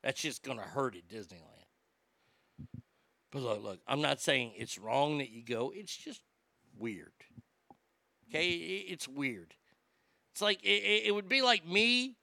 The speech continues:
if I had to review a movie and I had to go to a kid's movie to review it and I went by myself. You don't think every parent's gonna be in there looking at me like I'm some kind of fucking weirdo creep?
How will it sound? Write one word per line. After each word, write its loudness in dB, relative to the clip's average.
if -2
I 8
had 12
to 4
review 4
a 6
movie 6
and 4
I 6
had 6
to 4
go 4
to 0
a -4
kid's 0
movie 4
to 2
review 4
it 0
and 0
I 4
went -2
by 2
myself. 0
You -8
don't 0
think 2
every 6
parent's 2
gonna 2
be 2
in 4
there 4
looking 0
at -2
me 4
like 2
I'm 2
some 0
kind 2
of -4
fucking -2
weirdo 0
creep? 0